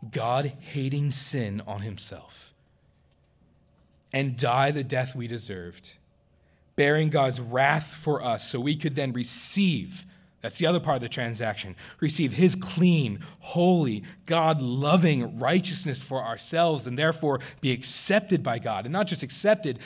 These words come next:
but loved, cherished by God like he cherishes his only son. So we could be his children. That's the gospel. Friend, that's the way to be saved.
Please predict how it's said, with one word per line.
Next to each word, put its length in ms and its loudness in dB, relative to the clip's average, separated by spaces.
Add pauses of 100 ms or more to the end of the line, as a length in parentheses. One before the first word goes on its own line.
(120)
but 200 2
loved, 580 8 (180)
cherished 640 6
by 140 2
God 320 2
like 200 6
he 160 0
cherishes 840 2 (160)
his 220 4
only 300 4
son. 560 -2 (1000)
So 160 -8
we 140 2
could 140 6
be 100 4
his 160 4
children. 760 -2
That's 280 -2
the 120 -2
gospel. 520 -4 (720)
Friend, 280 -2
that's 200 -2
the 100 2
way 160 4
to 80 0
be 100 -4
saved. 680 -12